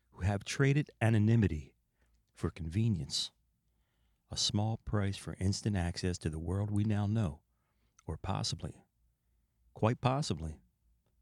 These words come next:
the most expensive price you've ever unknowingly paid for anything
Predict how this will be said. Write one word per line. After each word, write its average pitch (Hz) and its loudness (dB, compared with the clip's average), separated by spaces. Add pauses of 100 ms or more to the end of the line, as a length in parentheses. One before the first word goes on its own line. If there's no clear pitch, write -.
(220)
the 90 0
most 82 -4
expensive - -4
price 78 -4
you've 92 -2
ever 87 -2
unknowingly 90 -4
paid 92 -2 (340)
for - -8
anything 139 2